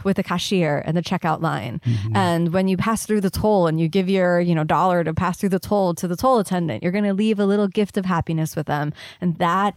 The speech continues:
Speaker 1: that can change the world. So I feel that this is a really, really powerful thing,
Speaker 2: Mm-hmm.
Speaker 1: and that happy people make better decisions, that happy people are tru-, you know, truly happy. Uh, not the,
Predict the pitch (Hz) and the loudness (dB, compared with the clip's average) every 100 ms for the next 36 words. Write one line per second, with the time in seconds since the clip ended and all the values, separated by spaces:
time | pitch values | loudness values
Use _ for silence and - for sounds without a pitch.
0 | - - - 202 202 180 180 165 156 156 | -10 -12 -2 0 0 -2 -2 -2 -4 -4
1 | 143 - - - _ _ - - 202 196 | -4 -8 -18 -20 _ _ -12 0 4 6
2 | 190 180 156 - - 202 240 262 262 247 | 6 4 0 -6 -2 2 4 4 4 0
3 | - - 214 190 170 185 175 202 196 190 | -4 0 2 4 2 0 0 0 2 -2
4 | - 185 175 202 196 175 175 170 165 160 | 0 0 4 4 4 4 2 0 -2 -2
5 | 151 147 - 104 69 - - 117 98 127 | -2 -4 -4 -6 -6 -12 -4 -2 0 0
6 | 190 185 - 170 202 233 233 220 202 175 | 2 0 -2 -4 -2 -2 -2 0 2 0
7 | 165 160 156 143 - 196 196 196 190 190 | 0 -2 -2 -4 0 0 2 2 2 0
8 | - 160 180 - 185 185 180 165 160 - | -2 0 0 0 0 0 2 2 2 -2
9 | - - - 175 160 156 - - 339 262 | -12 -20 -4 0 2 0 -2 -2 -2 0
10 | 240 196 - 339 330 262 185 151 - - | -2 -2 0 2 4 4 2 0 -4 -10
11 | - - 220 208 - 269 302 339 294 | -18 -6 -2 -2 0 -2 0 -2 -2